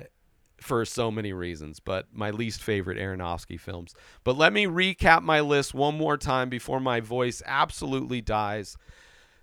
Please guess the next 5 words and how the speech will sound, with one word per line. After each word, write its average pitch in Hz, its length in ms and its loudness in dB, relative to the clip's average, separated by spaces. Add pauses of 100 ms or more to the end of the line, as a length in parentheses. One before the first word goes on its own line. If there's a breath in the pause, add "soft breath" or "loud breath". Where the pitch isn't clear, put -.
(120)
This 208 380 4
is 254 480 6
my 175 220 8
top 202 640 4
five 175 680 10